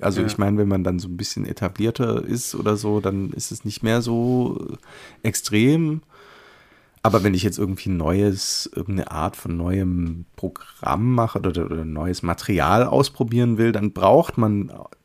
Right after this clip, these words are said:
Speaker 1: tatsächlich ja auch manchmal so Auftritte, wo man weiß, man kann irgendwas ausprobieren oder so.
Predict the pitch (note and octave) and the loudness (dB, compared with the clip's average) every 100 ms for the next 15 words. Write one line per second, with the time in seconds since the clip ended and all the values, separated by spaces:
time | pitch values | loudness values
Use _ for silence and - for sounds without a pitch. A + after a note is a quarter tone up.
0 | - G2+ - G#2+ - G2+ - - G2 F#2+ | -2 0 2 -2 -2 -4 -2 -2 -2 -2
1 | G2 F#2 - G#2 - - G2+ - G2 F#2+ | 0 -2 0 -2 -2 -2 -2 2 2 2
2 | F#2 F#2+ F#2 F#2 F2+ E2+ G#2 - G2 - | -2 -2 -2 0 2 2 0 -2 -6 -4
3 | G2+ G2+ F#2+ F2+ - A2 - - F#2 F#2 | -2 -2 -2 -2 -2 -4 -4 -8 -4 -2
4 | G2 G#2 G2 F#2+ F#2+ G2 G2 G#2 | 0 -2 -4 -4 -4 -4 -2 -4